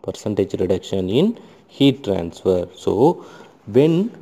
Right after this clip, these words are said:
these two surfaces are without radiation shield, the value of the heat transfer is minus ten thousand one seventy-nine point six watts, and when the heat, radiation shield is introduced in between them,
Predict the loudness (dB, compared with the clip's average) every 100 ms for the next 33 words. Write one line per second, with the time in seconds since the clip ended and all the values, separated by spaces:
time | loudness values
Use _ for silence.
0 | -20 _ _ -8 0 0 0 -2 0 2
1 | 2 4 2 2 0 -2 -2 -2 0 4
2 | 4 4 4 6 6 6 4 -4 -6 -6
3 | -2 0 2 2 0 -4 -4 -2 0 2
4 | 4 4 4 0 -4 -2 -2 -4 -2 -2
5 | -2 -6 0 0 0 0 0 0 0 2
6 | -2 -4 -4 0 0 0 -2 -6 -20 _
7 | _ 0 0 2 4 4 4 0 -2 0
8 | 0 0 -2 -4 -2 -4 -4 -6 -4 -6
9 | -6 -4 -4 -4 -6 -6 -2 -2 -4 -18
10 | -20 -10 -2 0 0 -2 0 0 2 2
11 | 0 -2 -2 0 2 4 4 2 -2 0
12 | 0 2 2 0 -2 -4 2 4 4 2
13 | 0 -2 -2 -4 -2 -2 -2 -4 -6